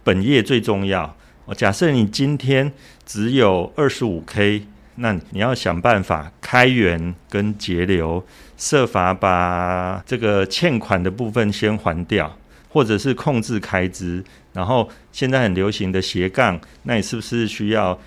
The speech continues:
有第二份工作还是兼差？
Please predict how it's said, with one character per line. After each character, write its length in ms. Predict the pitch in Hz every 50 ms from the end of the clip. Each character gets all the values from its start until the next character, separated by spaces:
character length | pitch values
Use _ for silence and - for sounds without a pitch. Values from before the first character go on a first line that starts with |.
| - -
有 300 | - 98 95 85 80 80 -
第 220 | - - 113 110
二 80 | 110 104
份 240 | 107 110 101 101
工 200 | 98 101 101 101
作 200 | 95 117 113 101
还 140 | 92 95 92
是 140 | 92 107 101
兼 260 | 92 - 98 95 101
差？ 340 | 98 - 101 95 92 95 98